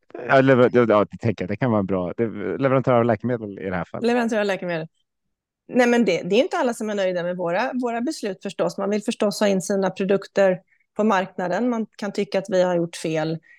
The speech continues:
Speaker 2: värderingar avseende vår betalningsvilja. Man kan tycka att vi är för långsamma eller att vi, eh, in-, ja,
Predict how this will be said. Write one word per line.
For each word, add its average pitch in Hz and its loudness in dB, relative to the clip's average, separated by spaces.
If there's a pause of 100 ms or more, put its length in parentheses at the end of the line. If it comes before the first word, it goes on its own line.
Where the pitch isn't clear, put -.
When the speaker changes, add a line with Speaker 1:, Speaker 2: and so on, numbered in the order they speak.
(120)
Speaker 2:
värderingar 180 -2
avseende 180 -4
vår 175 -2
betalningsvilja. 165 -2
Man 214 2
kan 180 -8
tycka 175 -4
att 170 -6
vi 160 0
är 165 2 (500)
för 160 4
långsamma 180 -2
eller 165 -4
att 160 -10
vi, 160 -2 (580)
eh, - -6 (260)
in-, 180 2 (280)
ja, - -2